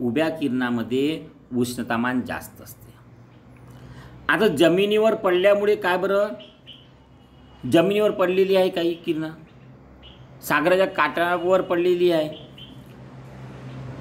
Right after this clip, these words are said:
काय झालं आहे, जमिनीकडची हवा काय बरं तापते आणि ही हवा हलकी झाल्यामुळे वर जाते मित्रो,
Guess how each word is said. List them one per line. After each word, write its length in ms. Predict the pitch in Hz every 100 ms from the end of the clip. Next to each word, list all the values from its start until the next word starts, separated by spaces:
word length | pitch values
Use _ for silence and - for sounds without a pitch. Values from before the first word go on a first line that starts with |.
| -
काय 180 | 165
झालं 200 | 202 220
आहे, 160 | 202 208
जमिनीकडची 800 | 170 165 190 214 214 190 - 196
हवा 360 | 185 151 156 170
काय 200 | 165 156
बरं 160 | 160
तापते 800 | - - 135 165 - - 143 147
आणि 320 | - 135 151
ही 400 | 160 127 143 190
हवा 540 | 170 131 123 135 151 165 - - -
हलकी 460 | - 135 131 196
झाल्यामुळे 480 | 165 139 117 135 160
वर 320 | 165 147 160
जाते 300 | 135 117 98
मित्रो, 300 | 85 82 -